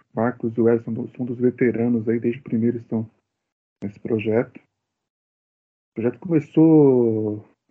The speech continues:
às pressas, né, com uma mudança de, de formato, né, tinham, quando eu pensei num projeto tinha quarenta equipes, foi pra sessenta e oito, agora temos sessenta e quatro, né, sem as outras quatro aí que, quatro federações menores aí, é,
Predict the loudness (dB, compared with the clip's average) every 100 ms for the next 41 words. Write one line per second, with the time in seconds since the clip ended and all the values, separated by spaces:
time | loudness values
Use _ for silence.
0 | -16 -14 -14 -6 0 0 -2 -6 -6 -6
1 | -6 -4 -6 -8 -8 -6 -6 -2 -2 -2
2 | -4 -6 -6 -6 -2 -2 0 0 2 0
3 | -2 -4 -6 -4 -6 -6 -8 _ _ _
4 | -12 -10 -4 -4 -2 -2 -2 -2 0 0
5 | -2 -2 0 0 -2 -2 -6 -4 -4 -4
6 | -6 -8 -2 2 4 2 -2 -20 _ _
7 | _ _ _ _ _ -4 -2 -2 -6 -8
8 | -6 -6 -2 -2 -2 -6 -20 -12 -8 -6
9 | -6 -6 -4 -6 -10 -10 -10 -8 -4 -2
10 | -2 -4 -4 -12 -12 _ _ _ _ _
11 | _ _ -8 -6 -4 -2 -2 -4 -6 -4
12 | -2 -4 -4 -4 -6 -6 -10 -10 -10